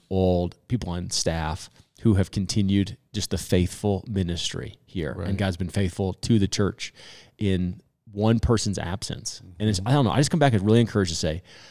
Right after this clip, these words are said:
Speaker 1: Calvary's healthy. It's not perfect by any means, but here's a pretty healthy place that the evidence of a single person stepping off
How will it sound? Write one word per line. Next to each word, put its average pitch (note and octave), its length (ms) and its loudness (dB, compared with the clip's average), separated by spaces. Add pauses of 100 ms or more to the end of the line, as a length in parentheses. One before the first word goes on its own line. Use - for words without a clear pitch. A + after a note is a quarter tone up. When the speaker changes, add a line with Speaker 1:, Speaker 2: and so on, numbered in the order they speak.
(140)
Speaker 1:
Calvary's G3+ 300 2
healthy. G2 280 2
It's G#2 100 -4
not E3 140 4
perfect C#3 340 2
by G#2+ 100 0
any A2 200 0
means, D#2+ 460 -4
but B2 80 0
here's G#3 140 4
a - 20 -2
pretty E3+ 180 4
healthy G#2 200 2
place - 440 -6 (420)
that F2+ 360 0 (1120)
the A2 140 -6
evidence A#2 360 0
of G2 280 -2 (200)
a - 40 -8
single G#2 320 0
person F#2+ 280 -2
stepping E2+ 340 -2
off D#2 380 -8